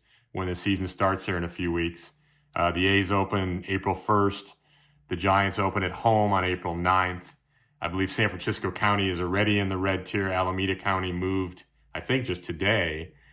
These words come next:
uh, Wednesday, into the red tier. So if that's the case, twenty percent of capacity, which is working out to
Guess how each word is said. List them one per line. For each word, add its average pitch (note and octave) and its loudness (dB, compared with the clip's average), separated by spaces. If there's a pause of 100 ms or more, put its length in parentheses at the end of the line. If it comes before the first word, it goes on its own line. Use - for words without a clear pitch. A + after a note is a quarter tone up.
(140)
uh, E2 -2
Wednesday, F2+ 0
into E2 -6
the E2+ -4
red E2 -4
tier. E2 -6 (500)
So G2 2 (440)
if F#2 -2
that's A2+ 2
the A2 -2
case, A#2+ 2
twenty A2+ 2
percent G#2 0
of F#2+ -4
capacity, G#2+ 0
which F#2+ 0
is E2+ -6
working G2 0
out G2 4
to F#2 -4